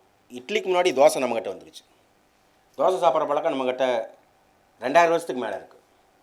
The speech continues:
ஆனா அப்ப நம்ம சாப்பிட்ட தோசை இப்ப நம்ம சாப்பிட்ற தோசை இல்ல. அப்ப நம்ம வந்து தோசையை வந்து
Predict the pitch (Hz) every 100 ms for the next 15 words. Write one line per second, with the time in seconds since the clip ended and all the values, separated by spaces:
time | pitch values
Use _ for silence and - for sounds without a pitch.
0 | _ _ _ _ _ _ - 131 202 165
1 | 135 202 196 165 170 151 147 147 143 143
2 | 160 151 135 135 127 104 104 104 90 82
3 | - _ _ _ _ _ _ _ _ _
4 | _ _ _ 131 208 190 175 156 156 185
5 | 147 117 98 90 - _ _ 107 151 165
6 | 160 135 127 156 117 95